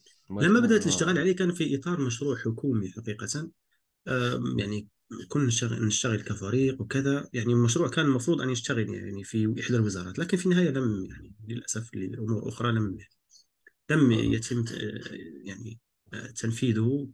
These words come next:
Speaker 1: كاملًا. لكن هذا فتح لي الباب لكي أدخل إلى هذا العالم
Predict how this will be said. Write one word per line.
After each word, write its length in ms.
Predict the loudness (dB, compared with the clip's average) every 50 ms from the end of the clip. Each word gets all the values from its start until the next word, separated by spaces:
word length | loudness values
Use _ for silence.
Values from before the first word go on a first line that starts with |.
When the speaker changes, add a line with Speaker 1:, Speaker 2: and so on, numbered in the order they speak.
| _
Speaker 1:
كاملًا. 440 | -6 -4 -2 0 0 0 -2 -4 -8 -12 -18 -20 -20 -20 -6 _ 2
لكن 260 | 2 4 4 2 4
هذا 240 | 4 4 6 4 4
فتح 320 | 4 2 0 0 0 2
لي 80 | 2 4
الباب 300 | 4 4 4 2 2 2
لكي 420 | 0 -2 -2 -4 -4 -4 -2 -2
أدخل 240 | -2 -2 -2 -2 0
إلى 180 | 0 0 0 0
هذا 220 | 0 -2 -4 -4
العالم 380 | -6 -6 -6 -6 -6 -6 -8